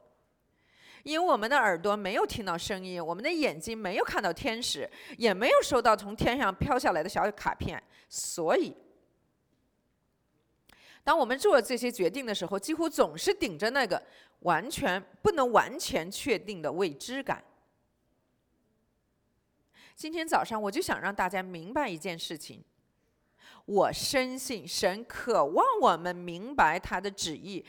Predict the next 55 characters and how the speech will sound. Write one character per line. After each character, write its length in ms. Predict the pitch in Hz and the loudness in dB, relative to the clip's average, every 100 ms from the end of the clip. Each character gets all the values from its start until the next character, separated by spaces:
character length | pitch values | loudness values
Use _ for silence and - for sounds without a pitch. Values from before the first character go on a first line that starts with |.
| - - - | -16 -20 -18
这 300 | - 392 320 | -4 2 2
份 260 | 226 294 247 | 4 -2 -2
旨 240 | 202 180 | -6 -6
意 240 | 143 247 208 | -6 -4 -4
比 260 | - 175 | -4 -8
任 280 | 180 349 370 | -4 -4 -4
何 160 | 262 165 | -4 -4
事 320 | - 240 190 | -4 -6 -6
情 340 | - 156 151 170 | -8 -12 -16 -6
都 160 | 190 170 | -4 -4
迫 340 | - 240 185 | -6 -2 -2
切。 320 | - - 147 - _ _ _ _ _ _ _ _ _ _ _ _ _ _ _ _ _ _ _ _ _ | -2 -8 -8 -10 _ _ _ _ _ _ _ _ _ _ _ _ _ _ _ _ _ _ _ _ _
在 260 | 240 214 202 | 0 2 4
我 160 | 190 185 | 2 0
们 140 | 208 | 0
所 240 | - - | 2 2
行 200 | 220 226 | 2 2
的 80 | 254 | 2
各 240 | 302 427 285 | 6 8 8
样 200 | 240 208 | 8 4
事 200 | - 226 | 0 0
上， 140 | 202 | 0
神 240 | 202 202 240 | 0 0 4
都 120 | 285 | 2
极 260 | 277 233 381 | 2 0 0
其 200 | - 233 | 0 -6
希 180 | - | -2
望 160 | 240 202 | 0 0
我 80 | 180 | 0
们 180 | 180 196 | 0 -2
明 320 | 202 170 269 | -4 -8 0
白 220 | 415 175 185 | 6 6 4
他 160 | 214 | 0
对 100 | 208 | 2
我 80 | 185 | 2
们 80 | 139 | 0
的 80 | 160 | -6
心 300 | - 233 233 | -6 -8 -6
意， 60 | |
而 200 | - 185 | -2 -2
且 160 | - 147 | -2 -4
他 220 | - 233 | -2 -2
也 100 | 214 | 0
为 160 | 160 220 | 2 2
我 140 | 151 | 2
们 120 | 143 | -4
开 260 | - 285 269 | -6 -4 -2
路， 160 | 233 175 | 0 2
让 180 | 202 | 2
我 60 | 170 | 0
们 120 | 165 | -4
能 180 | 165 165 | -8 -4
够 160 | 240 180 | 0 0
寻 360 | - 147 180 269 | -2 -10 -10 -6
得。 220 | 139 | -6